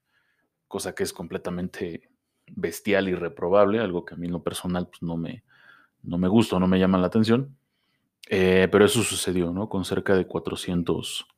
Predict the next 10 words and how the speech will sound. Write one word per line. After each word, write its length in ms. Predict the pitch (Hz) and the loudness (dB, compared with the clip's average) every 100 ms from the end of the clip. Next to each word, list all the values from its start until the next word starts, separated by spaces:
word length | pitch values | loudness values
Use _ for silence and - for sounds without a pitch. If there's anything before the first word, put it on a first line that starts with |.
| _ _ _ _ _ _ _ - - | _ _ _ _ _ _ _ -20 -4
cuatrocientos 560 | 104 101 98 107 101 98 | 0 2 2 4 2 0
españoles. 640 | 87 87 82 95 - - _ - | -4 -4 -4 -4 -8 -14 _ -4
Entonces, 540 | 98 107 104 117 110 - | 0 4 6 6 4 2
aquí 360 | 101 - 113 | -2 2 4
vemos 600 | 110 123 107 107 127 - _ _ _ _ - | 6 8 8 6 2 -12 _ _ _ _ -8
que 100 | 90 | 0
en 80 | |
muy 160 | 101 147 | 4 6
poco 300 | 143 147 - | 4 2 4
tiempo, 500 | 117 104 - 135 | 6 4 2 -6